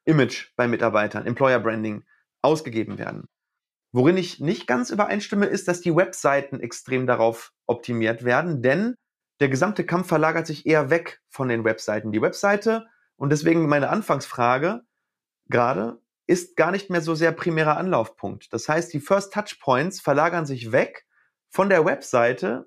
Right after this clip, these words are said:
hin in die sozialen Medien und auf sekundäre Plattformen. Das bedeutet, wenn ich da schon überhaupt nicht richtig präsent bin und ein geiles Marketing mache, sowohl auf der Performance-Schiene, also den direkten Markt tackeln, wobei es gar nicht mehr so gar nicht um die offenen,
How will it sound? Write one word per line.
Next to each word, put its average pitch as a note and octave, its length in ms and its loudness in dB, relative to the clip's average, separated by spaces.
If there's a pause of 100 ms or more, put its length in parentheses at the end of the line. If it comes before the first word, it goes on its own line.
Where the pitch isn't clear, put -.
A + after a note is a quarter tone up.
hin A3+ 280 0
in F3 140 0
die E3+ 60 0
sozialen D#3 460 0
Medien G3 520 0 (360)
und F#3+ 280 0
auf D#3+ 100 2
sekundäre E3+ 520 2
Plattformen. A2 600 -2
Das - 160 -10
bedeutet, F3 600 0 (400)
wenn E3 220 2
ich E3+ 120 0
da - 180 2
schon G#3 280 -4
überhaupt F3 440 0 (200)
nicht F3+ 400 -4 (180)
richtig B3 420 0
präsent F#3+ 440 -2
bin G3+ 320 -2 (120)
und D#3+ 300 0 (160)
ein D3 220 0
geiles G#3+ 340 0
Marketing F#3+ 460 -4
mache, A2 260 -6 (180)
sowohl E3+ 380 4
auf - 140 0
der E3+ 80 0
Performance-Schiene, F#3+ 800 -2
also D3 300 2 (260)
den D3 100 4
direkten D#3 360 2
Markt C#3+ 280 0
tackeln, G#3 380 2
wobei D#3+ 180 4
es E3 140 -2
gar D#3 100 2
nicht D#3+ 180 -6
mehr D3+ 180 4
so C#3 120 -2
gar D3 160 2
nicht D3 140 -4
um C#3+ 80 -4
die C3 100 2
offenen, F3+ 400 2